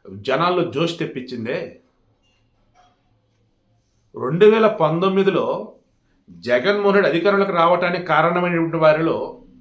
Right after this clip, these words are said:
ఒకవేళ లేడీస్ సింపతిగా ఏదైనా పెడితే అది షర్మిలను చూసి పడిన సింపతి అది. షర్మిలకి ప్రభాస్ సంబంధించిన దిక్కుమల రిలేషన్లో పెట్టి కంపు కంపు చేశారని అది ఒకట.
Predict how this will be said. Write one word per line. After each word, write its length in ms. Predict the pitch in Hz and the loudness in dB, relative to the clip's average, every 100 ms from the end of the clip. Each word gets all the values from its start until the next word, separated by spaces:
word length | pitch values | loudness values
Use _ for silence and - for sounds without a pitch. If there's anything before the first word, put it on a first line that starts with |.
| - | -20
ఒకవేళ 380 | - 127 196 196 | -8 -2 2 0
లేడీస్ 680 | 123 147 190 208 202 190 | 0 0 2 0 2 -2
సింపతిగా 500 | 185 160 160 190 185 | -2 -6 -4 -4 -4
ఏదైనా 180 | 175 160 - - | -4 -4 -10 -10
పెడితే 600 | 127 127 139 123 - - - - - - | -8 -6 -6 -6 -6 -10 -20 -20 -12 -2
అది 140 | 214 | -2
షర్మిలను 440 | 220 180 190 254 247 | 0 0 2 2 2
చూసి 140 | 254 | 0
పడిన 180 | 220 220 | -4 -4
సింపతి 360 | 226 208 226 | -6 -8 -4
అది. 260 | 185 - - _ _ _ _ _ _ _ _ _ _ _ - | -4 -4 -12 _ _ _ _ _ _ _ _ _ _ _ -4
షర్మిలకి 560 | 175 170 190 190 190 | 0 2 2 2 0
ప్రభాస్ 360 | 185 170 175 175 | 0 0 0 0
సంబంధించిన 380 | 160 165 165 156 | -2 -2 -2 -4
దిక్కుమల 400 | 147 - 170 151 | -6 -6 -4 -2
రిలేషన్లో 360 | 160 165 156 | -2 -2 -4
పెట్టి 300 | 151 151 156 | -4 -4 -6
కంపు 280 | - 151 143 | -6 -8 -6
కంపు 180 | 151 147 | -8 -6
చేశారని 460 | 147 147 139 135 | -4 -2 -4 -4
అది 220 | 131 123 135 | -6 -4 -2
ఒకట. 200 | 135 | -2